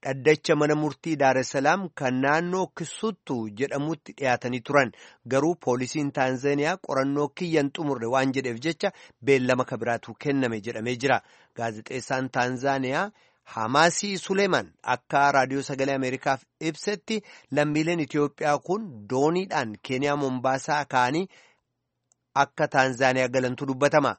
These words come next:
Namni dooniidhaan godaantota kana seera ala fuudhee deemee ture immoo battaluma poolisii jalaa milaqe jedhamee jira.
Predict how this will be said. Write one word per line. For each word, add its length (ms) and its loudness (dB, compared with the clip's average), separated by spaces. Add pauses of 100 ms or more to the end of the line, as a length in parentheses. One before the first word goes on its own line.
(400)
Namni 540 -2 (500)
dooniidhaan 640 2 (280)
godaantota 480 -2
kana 320 0
seera 440 -4
ala 200 2
fuudhee 520 -6
deemee 240 2
ture 180 0
immoo 160 0 (260)
battaluma 460 2
poolisii 460 -4
jalaa 260 0
milaqe 460 -6
jedhamee 340 -6
jira. 240 4